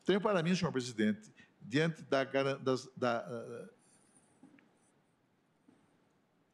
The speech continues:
das garantias constitucionais de proteção ao sigilo bancário e fiscal, que devem constar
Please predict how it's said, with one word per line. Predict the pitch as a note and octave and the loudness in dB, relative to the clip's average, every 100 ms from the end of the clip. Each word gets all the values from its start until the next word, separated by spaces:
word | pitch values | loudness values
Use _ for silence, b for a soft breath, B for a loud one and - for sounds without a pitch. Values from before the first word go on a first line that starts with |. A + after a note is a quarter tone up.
| _ _ | _ _
das | - C3+ A#2+ | -6 -2 0
garantias | C#3 C3+ B2+ - C3 C3+ - | 2 2 2 0 2 2 0
constitucionais | - D3+ D#3 F3 C#3+ B2+ A2+ F#2+ - - - - _ _ _ b b b b _ _ _ G#2+ | 2 4 4 2 2 2 0 -2 -8 -10 -12 -16 _ _ _ b b b b _ _ _ -4
de | G2+ C3+ C3 A#2+ | 4 6 6 4
proteção | - F3 E3 C3+ - E3 | 4 2 2 2 2 2
ao | |
sigilo | D#3+ D3 C3 C3+ | 2 0 2 2
bancário | B2+ B2 B2 A#2 | 0 2 2 0
e | A2 | -4
fiscal, | G#2 F#2+ - C3 D3+ G3 G3 B B B B | -12 -10 0 2 2 0 -6 B B B B
que | - D#3+ | -2 0
devem | B2 E3+ F#3+ E3+ | 2 2 2 -2
constar | C#3+ B2 A#2 - A#2 A2 F#2+ | -6 -4 -6 0 2 4 0